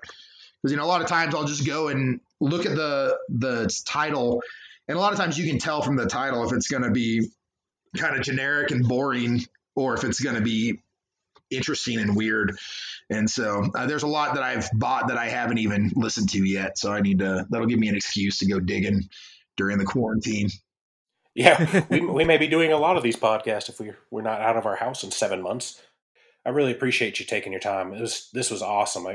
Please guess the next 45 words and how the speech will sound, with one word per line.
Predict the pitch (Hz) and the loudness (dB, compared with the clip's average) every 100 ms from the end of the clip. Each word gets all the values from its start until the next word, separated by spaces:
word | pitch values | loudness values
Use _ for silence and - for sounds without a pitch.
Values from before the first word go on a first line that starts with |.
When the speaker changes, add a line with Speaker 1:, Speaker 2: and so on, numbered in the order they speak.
| - | -10
Speaker 2:
it | 101 | -14
was | 92 | -12
unbelievable, | - 107 95 95 85 87 | -10 -8 -8 -8 -8 -10
really. | 92 95 95 - | -6 -6 -6 -8
So | - 87 - _ - | -8 -8 -8 _ 4
Speaker 3:
Thank | 165 156 | 4 4
you | 113 | -4
so | - 131 | 2 2
much, | 117 101 - | 4 0 0
Mike. | 107 107 | -6 -4
This | 131 | -6
was | 123 | -6
really | 104 110 104 | -4 -2 -2
wonderful. | 98 95 101 - _ _ | -2 -6 -8 -12 _ _
Speaker 1:
All | 117 | -4
right. | 156 151 - | -2 -2 -2
Likewise. | 160 202 139 120 - _ _ - | -2 0 -2 -4 -8 _ _ -4
All | 175 | -2
right. | - | -2
Talk | 185 | -4
to | 190 | -4
you | |
soon. | 196 156 143 - _ _ _ _ _ _ _ _ _ _ _ _ _ _ _ _ _ _ | -2 -2 -4 -8 _ _ _ _ _ _ _ _ _ _ _ _ _ _ _ _ _ _
Speaker 3:
Again, | 127 160 170 | 2 4 4
we | 147 | 0
wanted | 120 120 113 113 - | 0 -2 -2 -2 -6
to | 113 | -8
thank | - 113 101 | -4 -6 -4
Mike | 107 98 | -6 -6
for | - | -10
giving | 95 104 107 | -8 -6 -8
so | - 120 | -4 -4
much | 127 123 120 127 | -4 -4 -4 -4
of | 104 110 | -8 -6
his | 107 - | -8 -6
time | 123 120 131 131 | -4 -2 -4 -4
and | 95 | -4
being | 104 98 95 | -4 -6 -6
so | - 143 | -4 -4
excited | 143 135 135 131 | -4 -6 -4 -4
to | 113 | -6
help | 107 104 | -6 -8
with | 107 | -6
this | 107 - | -6 -2
episode. | 101 104 - 101 | -4 -4 -8 -10